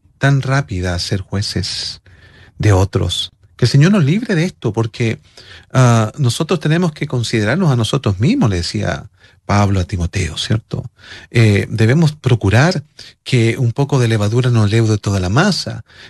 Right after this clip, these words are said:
Si hay alguien que el Señor ha perdonado, nosotros también debemos proceder de la misma manera, decía Pablo a los Corintios,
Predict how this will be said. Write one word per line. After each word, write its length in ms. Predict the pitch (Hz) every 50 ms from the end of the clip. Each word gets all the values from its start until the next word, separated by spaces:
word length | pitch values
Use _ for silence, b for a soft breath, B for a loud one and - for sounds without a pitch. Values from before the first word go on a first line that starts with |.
| B -
Si 160 | - - 127
hay 80 | 117 110 135
alguien 260 | 135 147 143 135 127
que 140 | - - 110
el 40 |
Señor 320 | - - 110 101 113 120 123
ha 60 | 110
perdonado, 520 | - 113 98 98 90 90 113 131 147 143
nosotros 380 | 117 107 101 - 113 - - -
también 300 | - 104 95 95 101 110
debemos 320 | 110 104 98 110 113 104
proceder 680 | - - 104 98 - - - 98 92 82 85 110 160 196
de 120 | 208 139
la 100 | 107 95
misma 320 | 90 107 113 113 107 104
manera, 500 | 98 - - - 131 202 240 - - - b b b b -
decía 300 | - - - 117 101 -
Pablo 240 | 117 117 113 107 101
a 20 |
los 120 | 87 92 -
Corintios, 680 | - - 87 131 202 240 214 - - - - - -